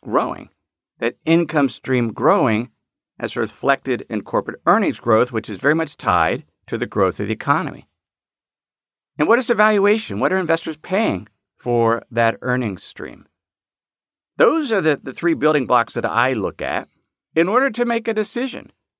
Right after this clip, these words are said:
because I'm not trying to figure out which company in India should I buy. I want to benefit from the growth of the overall economy. And the economy in India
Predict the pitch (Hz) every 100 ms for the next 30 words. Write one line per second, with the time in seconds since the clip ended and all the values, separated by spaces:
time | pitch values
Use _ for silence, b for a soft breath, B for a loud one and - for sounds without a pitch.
0 | _ _ _ - 170 220 294 - 151 165
1 | 180 120 131 123 107 92 95 135 - -
2 | - _ _ - 143 139 120 104 92 131
3 | 127 92 - 87 82 - 175 98 101 151
4 | _ _ _ _ _ - 127 202 220 160
5 | 123 113 120 113 - 113 104 104 - 104
6 | 101 98 _ _ _ _ 101 95 101 92
7 | 87 85 80 - - 113 90 52 - _
8 | _ _ _ _ _ _ _ _ _ 143
9 | 165 170 196 233 277 220 196 247 220 120
10 | 147